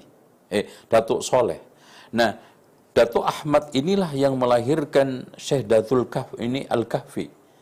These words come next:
yang Syekh Nurjati yang ada di Cirebon. Nah, Dato Soleh ini nanti yang melahirkan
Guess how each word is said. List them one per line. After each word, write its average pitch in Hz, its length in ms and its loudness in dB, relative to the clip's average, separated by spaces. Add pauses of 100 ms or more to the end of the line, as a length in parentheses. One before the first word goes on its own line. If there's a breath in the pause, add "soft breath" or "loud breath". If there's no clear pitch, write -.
(420 soft breath)
yang 95 480 0
Syekh 107 160 -4
Nurjati 98 640 -2
yang 90 80 -6
ada 87 240 -2
di 87 100 -4
Cirebon. 95 540 -2 (560 loud breath)
Nah, 117 240 0 (480 soft breath)
Dato - 480 0
Soleh 135 400 0
ini 165 240 -2
nanti 123 480 -2
yang 120 240 0
melahirkan 156 880 0